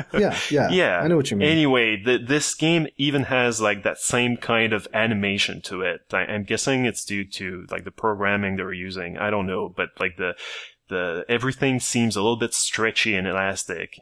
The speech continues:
Speaker 2: And, uh, so, like, you're, you're, you play as a kind of a papa squirrel. You're, you're looking for your kids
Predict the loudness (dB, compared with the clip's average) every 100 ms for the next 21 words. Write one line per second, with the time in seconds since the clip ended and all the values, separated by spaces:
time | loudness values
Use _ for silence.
0 | -6 -2 -2 -2 -4 -4 -4 -8 -20 -14
1 | -2 0 0 0 -2 -2 -4 0 0 0
2 | -2 -2 0 0 2 -2 -2 -8 -4 -2
3 | -2 -4 -6 _ -2 0 0 -2 -2 0
4 | 0 0 -4 -10 _ _ -8 -8 -6 -8
5 | -6 -6 -4 -4 -4 -6 -4 -4 -4 -8